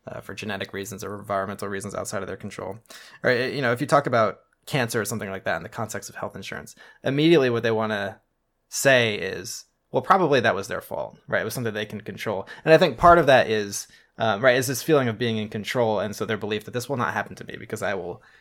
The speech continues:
I will avoid it. I think this is partly this phenomenon. And, and also right now, people's, like, and this is understandable, that they really wanna know, did the person who died from coronavirus have an underlying condition?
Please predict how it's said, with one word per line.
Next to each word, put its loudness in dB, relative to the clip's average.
I 4
will 0
avoid -6
it. -20
I 0
think -2
this -10
is -12
partly 0
this -10
phenomenon. -6
And, 2
and -4
also 8
right 6
now, 4
people's, -2
like, -2
and 4
this 0
is 0
understandable, 4
that 0
they 2
really 4
wanna 2
know, 0
did 4
the 4
person 2
who -6
died 4
from -6
coronavirus 0
have 2
an -4
underlying -4
condition? -12